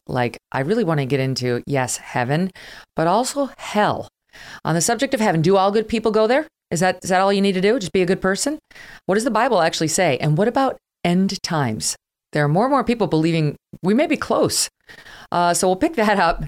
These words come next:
in just a couple of minutes. And don't forget, folks, you can find The Megyn Kelly Show live on Sirius X M Triumph Channel one eleven every weekday at noon East, and the full video show and clips by subscribing to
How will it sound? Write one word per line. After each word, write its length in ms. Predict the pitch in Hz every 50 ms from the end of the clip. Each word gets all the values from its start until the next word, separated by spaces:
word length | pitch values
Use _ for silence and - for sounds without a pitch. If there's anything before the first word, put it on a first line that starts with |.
| - -
in 120 | - 175 170
just 160 | 156 165 160
a 60 | 156
couple 200 | 147 156 147 147
of 60 | 143
minutes. 240 | 139 127 117 123 -
And 120 | 156 151 156
don't 200 | 185 190 175 -
forget, 240 | 185 170 175 -
folks, 240 | - 180 165 156 -
you 60 | 185
can 100 | 165 170
find 240 | 156 170 165 160 160
The 40 | 156
Megyn 300 | 151 151 151 139 147 147
Kelly 220 | 147 151 135 131
Show 180 | 135 - 135 131
live 380 | 127 139 139 139 143 151 151 151
on 100 | 143 135
Sirius 360 | - - 170 170 170 160 -
X 180 | 160 151 -
M 140 | - 151 151
Triumph 420 | 151 - - - 294 320 311 294 -
Channel 480 | - - 156 147 151 156 156 156 143
one 300 | - 139 127 127 127 139
eleven 540 | 170 214 247 196 135 120 113 120 120 127 135 - - - - - - - -
every 280 | 156 165 175 208 196
weekday 340 | 160 156 156 156 - 156 151
at 80 | 151 -
noon 320 | 143 143 139 131 131 131 -
East, 280 | - 240 302 311 320 -
and 80 | 220
the 60 | 208 208
full 180 | - 214 214
video 280 | 185 214 262 330 330 269
show 400 | - - 147 127 127 143 - 262 _ - - - _ _ -
and 180 | 214 262 269
clips 440 | - - 311 240 - - - - - - - - - - - -
by 140 | - 165 165
subscribing 560 | 156 - 165 - - - 143 139 131 139 135 -
to 280 | - - 135 123 -